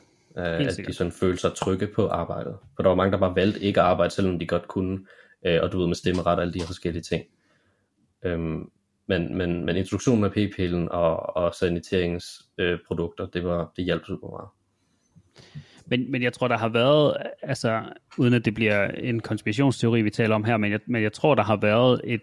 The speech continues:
Speaker 2: et, altså et forsøg på, både for kvinder og for mænd,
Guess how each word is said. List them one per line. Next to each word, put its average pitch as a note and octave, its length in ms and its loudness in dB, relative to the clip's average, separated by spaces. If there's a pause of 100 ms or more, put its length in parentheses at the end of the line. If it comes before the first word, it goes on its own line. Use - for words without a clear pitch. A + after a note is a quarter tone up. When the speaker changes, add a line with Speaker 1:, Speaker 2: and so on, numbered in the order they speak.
(120)
Speaker 2:
et, B2 140 -2 (640)
altså A#2 160 2
et A2 140 2
forsøg A#2 680 2
på, A2 380 0 (1000)
både C3+ 280 6
for C#3+ 100 0
kvinder A#2 340 0
og A2+ 240 2
for A2+ 100 2
mænd, G#2+ 280 2